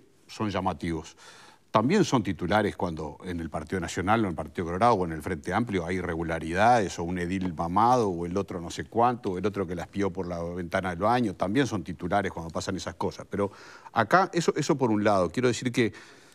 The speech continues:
que en este contexto, eh, asume también Lust una banca en diputados, no siendo del parti-, del Partido Cabildo Abierto. Y Lust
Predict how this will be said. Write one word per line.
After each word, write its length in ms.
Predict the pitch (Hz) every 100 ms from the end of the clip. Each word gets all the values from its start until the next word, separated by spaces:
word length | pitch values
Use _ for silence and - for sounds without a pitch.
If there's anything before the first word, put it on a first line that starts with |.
| _
que 260 | - 107 110
en 120 | 123 120
este 180 | 147
contexto, 680 | 156 139 117 160 - 180 - - _ -
eh, 640 | 120 113 110 104 101 98 _
asume 480 | - - 143 165 151
también 500 | - 113 107 139 127
Lust 360 | 160 147 - -
una 220 | 120 107
banca 460 | 113 123 110 127 135
en 140 | 107
diputados, 720 | 95 95 101 127 101 117 - - _ _ _
no 160 | 131 143
siendo 340 | - 180 156
del 120 | 95 80
parti-, 360 | 90 90 104
del 260 | 98 101 92
Partido 360 | 95 92 110
Cabildo 340 | 95 98 101 98
Abierto. 460 | 92 92 80 98 -
Y 220 | 113 117
Lust 420 | 143 180 - -